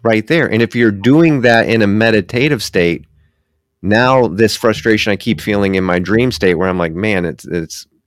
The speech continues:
it's, it's poking fun at me at this point." I mean, how, how crazy and intense things are in my dream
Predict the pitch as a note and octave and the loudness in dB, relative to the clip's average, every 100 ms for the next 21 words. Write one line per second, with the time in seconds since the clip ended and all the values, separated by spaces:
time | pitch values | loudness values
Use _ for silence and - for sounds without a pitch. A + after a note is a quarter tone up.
0 | _ _ _ _ _ - F2 - - _ | _ _ _ _ _ -12 -12 -16 -20 _
1 | _ _ _ _ _ _ _ _ _ _ | _ _ _ _ _ _ _ _ _ _
2 | _ _ _ _ _ _ G2 - - _ | _ _ _ _ _ _ -12 -12 -18 _
3 | - C#3+ A2 F#2+ B2 C3+ F#2 F#2 D#2+ F#2+ | -2 0 0 -2 0 0 0 0 0 -2
4 | - F2+ D#2+ D2+ - F2+ F2 F2 F2+ F2+ | -4 -6 -6 -6 -6 -6 -4 -4 -4 -2
5 | F#2 F2 _ _ _ _ _ _ _ _ | -2 -4 _ _ _ _ _ _ _ _
6 | _ _ _ _ _ _ _ _ _ _ | _ _ _ _ _ _ _ _ _ _
7 | _ _ - G#2 - B2 B2+ C3+ A#2 A#2 | _ _ -2 -2 -2 0 2 2 2 0
8 | A2+ A2 - _ _ _ _ _ - G#2+ | 0 0 -6 _ _ _ _ _ -2 0
9 | G2 F#2 F2+ F2 - _ _ _ _ _ | 2 0 -2 -6 -14 _ _ _ _ _
10 | _ _ _ _ _ _ - A2 G#2 - | _ _ _ _ _ _ -2 0 0 0
11 | B2 A2+ - - - _ _ _ _ - | 0 -2 -4 -12 -16 _ _ _ _ -2
12 | A#2+ G#2+ A2 G#2 G2+ F#2+ F#2 F2 G2+ A#2 | 0 2 2 2 2 0 -2 -2 -2 0
13 | A2+ G#2 | 0 -2